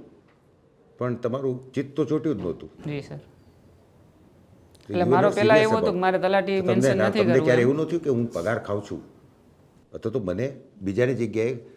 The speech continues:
Speaker 1: મને રોજગારી મળી છે તો એને તો ન્યાય આપું? Of course, તમે, અ, એમ્બિશિયસ રહી શકો, પણ not at the cost of your work.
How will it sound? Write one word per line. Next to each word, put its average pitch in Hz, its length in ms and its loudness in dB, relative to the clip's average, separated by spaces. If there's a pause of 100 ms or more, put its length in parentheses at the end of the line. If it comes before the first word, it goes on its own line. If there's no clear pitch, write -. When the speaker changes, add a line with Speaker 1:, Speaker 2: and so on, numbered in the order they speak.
(120)
Speaker 1:
મને 113 180 0
રોજગારી 98 400 2
મળી 107 240 0
છે 98 180 -6
તો - 240 -8
એને 107 180 0
તો 120 160 -4
ન્યાય 104 240 -4
આપું? 92 260 -6 (640)
Of - 60 -6
course, 180 280 2
તમે, 123 360 -2 (520)
અ, 90 60 -10 (1000)
એમ્બિશિયસ 139 420 2
રહી 160 140 6
શકો, 151 320 -4 (1300)
પણ 95 160 -8 (160)
not 110 120 -2
at 131 160 -8
the 95 120 -6 (140)
cost 95 260 -8
of - 140 -10
your 101 140 -6
work. - 280 -10